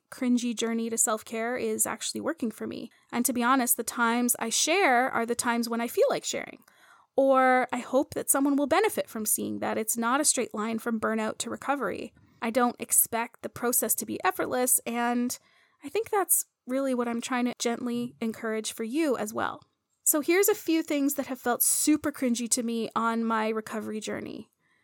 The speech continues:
Oh gosh, this list. <laughs> Trying more than one therapist. Um, I have tried five therapists over, uh, about a decade,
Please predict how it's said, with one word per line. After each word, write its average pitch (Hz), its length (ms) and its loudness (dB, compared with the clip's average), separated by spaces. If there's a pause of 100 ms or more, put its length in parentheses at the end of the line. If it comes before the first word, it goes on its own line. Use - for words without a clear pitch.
(160)
Oh 247 640 8
gosh, - 340 -2
this - 200 2
list. - 360 2 (640)
<laughs> - 640 -18
Trying 320 500 6
more 269 160 4
than 269 140 4
one 247 140 2
therapist. - 720 0 (120)
Um, 226 760 2 (380)
I 254 140 4
have 311 160 -2
tried 294 260 0
five 285 260 2
therapists - 640 -2
over, 220 420 -2
uh, 202 280 2
about 220 260 0
a 226 60 0
decade, - 580 -6